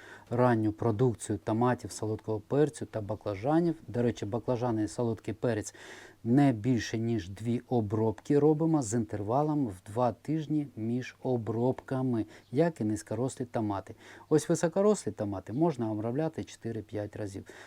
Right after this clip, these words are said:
Так ось, якщо схочете спробувати і дійсно оригінальний препарат, е, придбати, я залишу в описі під цим відео посилання, можете перейти, Тетяна Вікторівна вам швиденько його надішле.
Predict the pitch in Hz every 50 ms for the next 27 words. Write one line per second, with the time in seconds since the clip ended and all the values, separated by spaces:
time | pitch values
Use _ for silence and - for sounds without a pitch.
0 | - - - 147 147 - 151 127 104 - 123 123 120 - - 123 104 - - 123
1 | 104 - - - - - - - 190 196 190 175 180 175 165 - 143 135 - -
2 | 147 139 127 113 98 104 127 127 120 - - 117 113 113 - - 135 123 123 120
3 | 110 113 127 120 117 107 104 104 101 - - 104 - - 123 156 170 - - -
4 | 120 123 131 123 107 - 131 135 123 113 95 139 135 127 123 - 120 110 110 131
5 | 143 139 107 117 113 113 107 - - 110 117 156 185 190 - 180 - - 147 -
6 | - 139 - - 147 139 127 135 143 143 123 123 131 127 127 123 113 - - 113
7 | 101 - - - 104 104 110 131 151 170 170 160 131 113 117 117 98 - 113 98
8 | - 110 107 110 113 - 175 170 151 - 104 - - 113 107 107 104 104 101 -
9 | - - 110 101 131 165 165 - - 175 170 160 156 151 123 101 110 113 117 110
10 | - - - 110 104 135 151 170 165 - 98 98 101 98 98 - 151 160 160 -
11 | _ - 113 120 139 143 135 117 120 120 - - - 104 101 92